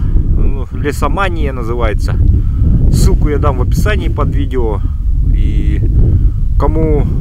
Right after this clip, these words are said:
интересно, подписывайтесь. Ну, там в основном, а, любители природы и прекрасного всего ценят. Как вот подписываются. Так, а сейчас давайте пойдёмте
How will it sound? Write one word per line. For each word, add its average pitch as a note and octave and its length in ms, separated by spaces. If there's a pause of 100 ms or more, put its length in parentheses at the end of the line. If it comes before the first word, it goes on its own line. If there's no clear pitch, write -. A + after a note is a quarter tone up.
(160)
интересно, D#3+ 560
подписывайтесь. - 840
Ну, - 1120
там G#3 240
в E3+ 40
основном, - 520 (120)
а, A2+ 320
любители - 560
природы E3+ 600 (840)
и - 80
прекрасного A#2+ 840
всего - 400 (380)
ценят. - 280 (260)
Как - 180
вот G#2+ 120 (460)
подписываются. - 720 (4000)
Так, D3 200
а - 40
сейчас E3+ 380
давайте E3+ 380
пойдёмте D3+ 600